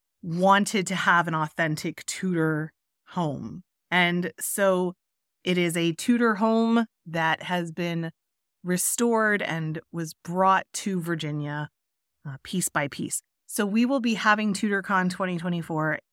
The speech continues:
in the lovely grounds and area of H. Croft Hall. We're still coming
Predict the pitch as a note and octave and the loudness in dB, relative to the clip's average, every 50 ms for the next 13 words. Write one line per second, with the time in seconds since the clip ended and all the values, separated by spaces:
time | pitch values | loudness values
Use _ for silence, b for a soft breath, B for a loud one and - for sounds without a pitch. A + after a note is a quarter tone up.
0 | _ _ - F#3+ F#3 F3+ F3 E3+ - - _ _ _ _ - F3 F3 E3+ D#3+ D#3 | _ _ -8 -4 -4 -4 -4 -4 -8 -12 _ _ _ _ -4 -2 -2 0 -2 -2
1 | D#3 - - E3+ E3 E3 F3 F3+ G3+ G#3+ G#3+ G#3 G3+ G3 G3 G3 F#3+ F#3+ F#3+ F#3 | -4 -6 -10 -10 -8 -4 0 2 4 4 4 2 0 -2 -2 0 -2 -2 -4 -6
2 | _ _ _ _ _ _ _ _ - - F#3 F3+ F#3+ F#3+ F#3 F#3 F#3 F3+ F3+ F3+ | _ _ _ _ _ _ _ _ -4 0 4 4 6 6 4 4 2 2 0 0
3 | F3+ E3+ D#3 D3+ - - F3 F#3 F3+ F3+ F3+ F3 E3+ E3 E3 E3 D#3+ D#3+ - - | -2 -4 -6 -8 -6 -4 -2 0 0 0 0 0 0 0 -2 -2 -4 -6 -6 -6
4 | C3+ D3 D3 D3 C#3+ - - _ _ - D#3 D#3+ D#3 - - - F#3+ D#3 D#3 - | -6 -4 -4 -4 -6 -8 -14 _ _ -6 -4 -4 -4 -4 -2 0 0 0 0 -2
5 | - D#3 D3 D3 D3+ D3+ - _ _ _ _ _ _ _ _ _ _ _ _ - | -4 -4 -4 -2 -4 -6 -8 _ _ _ _ _ _ _ _ _ _ _ _ 2
6 | G#3 G#3 F#3+ - - - - - C4+ C#4+ C#4+ D4 C#4+ C#4 C#4 C#4 C4 - _ _ | 4 4 4 2 0 -2 2 6 8 8 8 8 6 6 4 4 2 0 _ _
7 | _ _ - - A#3+ A3 G#3 G3 G3 F3+ | _ _ -2 2 4 4 4 2 0 0